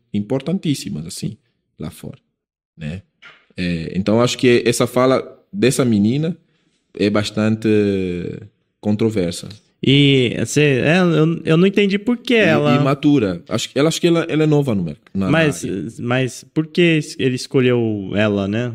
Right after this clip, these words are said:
Speaker 2: Eu também não sei.
Speaker 1: É, também não
Speaker 2: Até t-, rolam boatos aí, língua miúda, né? Que t-, pode ser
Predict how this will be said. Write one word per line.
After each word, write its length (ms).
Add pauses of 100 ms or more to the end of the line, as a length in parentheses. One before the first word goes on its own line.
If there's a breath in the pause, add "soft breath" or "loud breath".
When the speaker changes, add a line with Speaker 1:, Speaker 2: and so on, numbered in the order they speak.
(120)
Speaker 2:
Eu 120
também 280
não 160
sei. 460
Speaker 1:
É, 220
também 220
não 200
Speaker 2:
Até 560
t-, 240
rolam 380
boatos 480
aí, 360
língua 280
miúda, 400
né? 180
Que 460
t-, 80
pode 240
ser 640